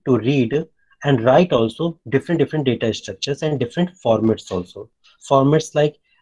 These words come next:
that way can be read C S V file, comma separated fi-, uh, values, uh, T S V and T X T files also it can be,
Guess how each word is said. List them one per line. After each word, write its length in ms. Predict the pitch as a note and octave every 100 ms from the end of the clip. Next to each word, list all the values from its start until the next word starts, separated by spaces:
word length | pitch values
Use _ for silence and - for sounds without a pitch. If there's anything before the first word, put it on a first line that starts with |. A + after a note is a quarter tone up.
| _
that 240 | B2+ C3 C#3+
way 100 | C#3+
can 240 | C#3 C3
be 160 | C3 C3+
read 280 | C3 C3+ -
C 200 | - A2+
S 140 | A2
V 140 | C3
file, 280 | C3 C3 C3 C3+ _ _
comma 240 | A2+ G#2+ B2+
separated 500 | C3 - B2 C3 C3
fi-, 200 | - B2 -
uh, 160 | A#2+ A2+
values, 540 | A2 A#2 A#2 A#2 - _ _ - _
uh, 160 | C#3 A#2+ - -
T 200 | C3+ D3+
S 160 | D3
V 260 | C3+ C3+ C3 _ _ _ _
and 280 | B2+ A#2 A2
T 200 | C#3 D3
X 180 | D3 -
T 140 | D3+
files 320 | C#3 C3+ C#3 C3+
also 240 | C3 C#3+
it 200 | C3+ B2+
can 200 | C3 B2+
be, 320 | B2 C3 -